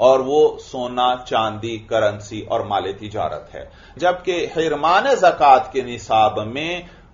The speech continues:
ये माले नामी को भी शामिल करेंगे,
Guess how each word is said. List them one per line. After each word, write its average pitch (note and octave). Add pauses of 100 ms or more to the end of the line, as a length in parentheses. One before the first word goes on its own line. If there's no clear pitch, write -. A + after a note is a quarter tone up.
(140)
ये C3
माले C3+
नामी C#3
को G#3
भी A3
शामिल F#3+
करेंगे, D3+